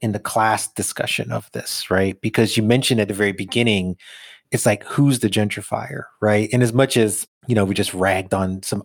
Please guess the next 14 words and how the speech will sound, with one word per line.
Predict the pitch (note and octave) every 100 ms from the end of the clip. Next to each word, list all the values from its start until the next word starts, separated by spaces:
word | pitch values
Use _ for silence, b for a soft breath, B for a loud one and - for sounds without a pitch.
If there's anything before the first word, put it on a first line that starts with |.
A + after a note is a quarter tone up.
| -
obvious | A2 G#2 G#2 F#2 - - -
signs | - A#2 A2+ G#2+
of | G2+ F2+
gentrifying, | - B2+ B2+ - F#2+ F#2 F#2 F2+ B B B B _ _
I | B2
remember | B2 A2+ A2+ A2
when | G#2+
I | A2 C3+ C3+ - _
bought | - G2
a | G2
place | - G2 -
in | G2
Fort | - G2
Greene, | F#2+ G2 G#2 A2